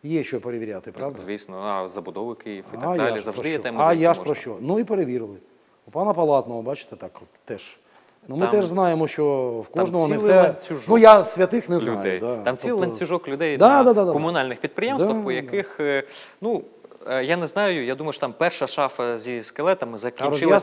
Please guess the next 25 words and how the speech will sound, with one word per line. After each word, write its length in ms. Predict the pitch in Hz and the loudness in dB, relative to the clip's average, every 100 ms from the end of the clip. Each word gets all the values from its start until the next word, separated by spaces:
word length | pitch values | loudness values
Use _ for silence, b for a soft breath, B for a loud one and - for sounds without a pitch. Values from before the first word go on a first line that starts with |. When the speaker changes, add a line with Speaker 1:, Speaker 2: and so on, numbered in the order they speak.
| 190 | 2
Speaker 1:
роз'яснення 120 | 185 | 2
Speaker 2:
ще 100 | 180 | 0
на 40 | |
початку 160 | 175 175 | 0 2
Speaker 1:
Конституційного 400 | 180 185 180 170 | 2 2 2 0
суду, 60 | - | 0
Speaker 2:
двохтисячних. 280 | 233 160 135 | 0 0 4
Speaker 1:
два 180 | 160 | 4
роз'яснення 580 | 147 120 135 113 113 113 | 4 -2 -4 -6 -6 -8
було, 280 | 113 107 92 | -8 -8 -10
що, 300 | - 135 131 B B _ 139 | -6 -4 -4 B B _ -10
е, 160 | 127 | -10
київським 440 | 101 226 247 233 180 | -2 0 0 -2 -2
міським 300 | 160 160 143 | -2 -4 -2
головою, 540 | 131 131 120 101 92 B B 131 | 0 0 0 -2 -4 B B -6
вірніше, 340 | 139 143 131 | -4 -4 -6
головою 420 | - 156 170 135 120 | 2 4 6 6 4
Київської 400 | 147 123 - 127 | 0 -2 -4 -6
міської 260 | - 151 | -4 -4
державної 320 | 135 135 139 139 | -2 -2 -2 -2
адміністрації, 680 | 175 185 254 262 - 117 B B _ | -4 -2 -2 -2 -2 -6 B B _
президент 460 | 143 143 156 160 - | -4 0 0 0 -2
указ, 640 | 147 - 139 113 - - _ _ 127 | -4 2 4 2 -2 -12 _ _ 0
е, 400 | 127 120 120 117 - - _ - | 2 2 0 -2 -6 -18 _ -8
відповідний, 680 | 139 - 147 143 120 127 113 | -8 -2 -2 -2 -4 -6 -6